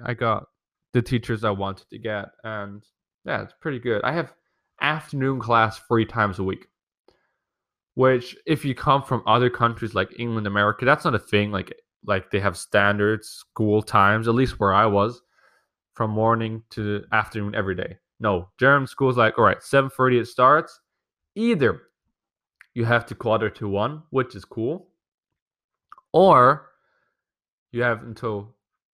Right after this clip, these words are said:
three thirty or sometimes until quarter past five. I have free time. Uh,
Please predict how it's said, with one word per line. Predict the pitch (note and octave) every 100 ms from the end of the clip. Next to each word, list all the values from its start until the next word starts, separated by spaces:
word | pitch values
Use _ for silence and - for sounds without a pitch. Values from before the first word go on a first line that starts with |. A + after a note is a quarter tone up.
| _
three | - E3 E3+
thirty | - E3 E3 D#3
or | D3+ A#2+
sometimes | - C#3 C#3 D3 C3+
until | B2+ - B2+ A#2+
quarter | A2+ - C3 B2
past | - B2+ A#2 - - _ _
five. | E3 G3 E3 G2 - - - - _ _ _ _ _ _ _ _ _ _ _ _ _ _ _ _ _ _ _ _ _ _ _ B2
I |
have | C#3 -
free | - B2
time. | A#2 A2 G2+ F#2+ G2 _
Uh, | - G#2+ G2+